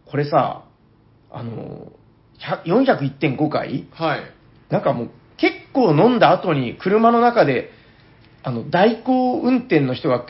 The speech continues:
Speaker 1: 来てくれるのを待ちながら収録したんよ。
Speaker 2: はい、あ、聞きましたよ。
Speaker 1: あんまり覚えてなくて、何の話してたっけ、哲郎さん。
Speaker 2: <laughs> なん、あ、でも、ね、めちゃくちゃ出てきました。哲郎さんが言ってた、なんて言ってたかな。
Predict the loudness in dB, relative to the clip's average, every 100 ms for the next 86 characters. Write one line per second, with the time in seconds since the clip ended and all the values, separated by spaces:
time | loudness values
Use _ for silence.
0 | -18 -14 -8 -4 -2 -2 0 2 4 2
1 | 2 2 4 2 0 -2 -2 -4 -4 -6
2 | -12 -10 -6 -6 -8 -10 -4 -4 -4 -12
3 | -14 -20 -10 -4 0 0 0 0 0 -2
4 | -4 -8 -10 -10 -14 _ -20 _ _ _
5 | -4 -4 -4 -6 -10 -10 -14 -16 -20 -20
6 | -16 -12 -12 -10 -10 -10 -10 -14 -14 -14
7 | -14 -14 -20 -20 -20 _ _ _ _ _
8 | _ -18 -18 -18 -16 -14 -8 -8 -8 -8
9 | -6 -6 -8 -12 -10 -8 -10 -10 -10 -8
10 | -6 -6 -6 -10 -14 -20 -16 -12 -12 -12
11 | -16 -18 -16 -16 -18 -20 _ -20 -16 -14
12 | -14 -16 _ _ _ _ _ _ _ _
13 | _ _ -20 -18 -14 -12 -14 -14 -16 -16
14 | -18